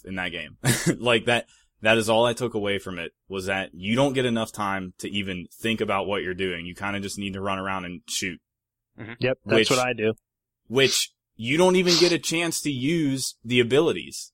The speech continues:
Speaker 1: Like, you don't even think like, "Oh, wait, I have, I have this mechanical suit attached to my body. Can I do something with that?" "Oh, no, I can just double jump and get to people faster and die faster." Like,
Speaker 3: Yeah.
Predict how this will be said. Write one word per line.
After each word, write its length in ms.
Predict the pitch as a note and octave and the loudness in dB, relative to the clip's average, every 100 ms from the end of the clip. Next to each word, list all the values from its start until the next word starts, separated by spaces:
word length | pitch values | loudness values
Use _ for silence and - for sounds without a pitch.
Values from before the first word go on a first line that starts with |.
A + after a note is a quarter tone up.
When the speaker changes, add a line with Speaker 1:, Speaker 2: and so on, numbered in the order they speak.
| - | -6
Speaker 1:
Like, 340 | A#2+ A#2+ - - _ _ _ _ _ _ _ | 0 0 -2 -16 _ _ _ _ _ _ _
you 180 | A2+ C3+ | -2 2
don't 180 | D#3 D3+ | 4 4
even 400 | D3+ D3 C#3 A#2 - - | 2 0 0 -4 -6 0
think 260 | D3+ C#3 | 0 0
like, 260 | A#2+ A#2 A2+ | 0 0 0
"Oh, 200 | C3 C3+ | 4 4
wait, 240 | A#2+ B2+ A#2+ | 4 4 4
I 120 | A2+ | 2
have, 320 | A2+ A#2+ A2+ G2 - | 2 0 -2 -8 -4
I 80 | G#2+ | 2
have 300 | B2+ C3 A#2 | 2 2 2
this 300 | B2 - - _ _ _ _ _ _ _ | 0 0 -8 _ _ _ _ _ _ _
mechanical 720 | G#2+ C3 A#2+ B2+ C#3 C3+ C#3 A2+ | -2 0 2 4 4 4 0 -2
suit 380 | - C#3+ C#3 | 0 -2 -2
attached 380 | A2 B2+ B2 - | -6 -2 -4 -4
to 40 | B2+ | -6
my 160 | A#2 | -4
body. 380 | A2 A#2 A#2 F#2 | 0 0 0 -4
Can 160 | - G2+ | -8 -6
I 100 | G2+ | -6
do 200 | G2 G#2 | -6 -6
something 420 | - B2+ B2 B2 | -6 -6 -8 -6
with 180 | C3+ - | -6 -4
that?" 260 | C#3+ D3 - _ - | -4 -4 -8 _ 2
"Oh, 140 | C3+ | 4
no, 160 | B2+ B2+ | 4 2
I 120 | A#2 | 0
can 160 | A#2 B2 | -2 -4
just 200 | A#2 G2 | -4 0
double 280 | A2+ A2 G2+ | 0 0 -2
jump 300 | G2 F#2 F#2+ | -4 -4 -6
and 160 | F#2 | -4
get 160 | G#2+ - | -4 -4
to 100 | G2 | -8
people 300 | G#2 F#2 F2+ | -10 -8 -8
faster 480 | - F#2+ F#2 G2+ F#2 | -2 -2 -4 -6 -6
and 140 | F2+ | -2
die 240 | F#2 F2+ | -2 0
faster." 540 | F2 D2+ C#2+ - D#2+ - _ _ _ | -4 -10 -12 -14 -16 -20 _ _ _
Like, 200 | A2 G#2 - | -2 -2 -2
Speaker 3:
Yeah. 140 | G#2+ | -4